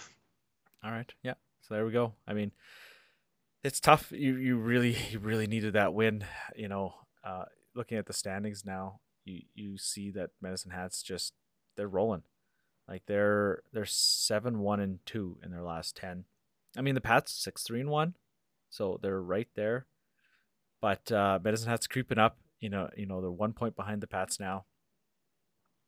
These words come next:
But, you know, that's four points they've given away to Medicine Hat. Not given away. They gave away two. They didn't, like you said, they probably didn't, they shouldn't have, you know,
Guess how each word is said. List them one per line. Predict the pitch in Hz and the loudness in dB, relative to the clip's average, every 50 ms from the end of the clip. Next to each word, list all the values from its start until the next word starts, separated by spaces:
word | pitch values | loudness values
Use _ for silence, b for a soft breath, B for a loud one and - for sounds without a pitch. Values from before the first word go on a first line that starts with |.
| _ - _ - | _ -20 _ -4
But, | 113 107 - _ _ _ _ _ _ _ _ _ _ _ | -4 -4 -4 _ _ _ _ _ _ _ _ _ _ _
you | - 135 113 | -8 -6 -4
know, | 107 101 104 | -2 0 0
that's | 104 101 - | 0 -2 -2
four | - - 127 123 113 | -2 4 4 4 4
points | - - 123 113 104 | 4 2 0 0 0
they've | 107 104 - | -2 -4 -4
given | - 113 98 101 98 | -4 -6 -4 -2 -2
away | 92 95 95 | 0 0 -2
to | 90 | -2
Medicine | 85 90 90 87 - - 87 | -2 -4 -2 -2 -2 -4 -4
Hat. | 90 90 85 82 - - _ _ _ _ - | -6 -6 -6 -8 -10 -14 _ _ _ _ -2
Not | - 135 123 - | 0 0 0 0
given | - 107 104 101 | -2 -4 -2 0
away. | 95 90 90 90 87 - _ _ _ _ _ - | 0 2 2 0 0 -4 _ _ _ _ _ -6
They | 123 110 | 0 2
gave | 127 123 | 2 4
away | 110 110 98 92 | 4 4 2 2
two. | - - 101 85 76 _ _ _ _ _ _ _ _ _ _ _ _ _ - | -2 -8 -10 -10 -12 _ _ _ _ _ _ _ _ _ _ _ _ _ -12
They | - 107 | -10 -6
didn't, | 95 110 101 95 82 - _ _ - | -4 -2 -2 -2 -4 -6 _ _ -6
like | 110 104 98 | -6 -6 -4
you | 101 | -4
said, | - - 101 98 90 | -2 0 0 0 0
they | 107 98 | -2 -4
probably | - - 104 107 104 107 | -2 0 0 2 2 2
didn't, | 107 107 98 98 92 - _ _ _ _ _ _ _ - | 0 2 0 0 -4 -4 _ _ _ _ _ _ _ 0
they | 120 113 101 90 - _ _ _ | 0 0 0 -2 -8 _ _ _
shouldn't | - - - - 90 87 | -10 -8 -8 -8 -6 -8
have, | 87 71 - _ _ _ _ _ _ _ _ _ - | -10 -12 -12 _ _ _ _ _ _ _ _ _ -16
you | - 73 | -12 -12
know, | 67 - | -12 -12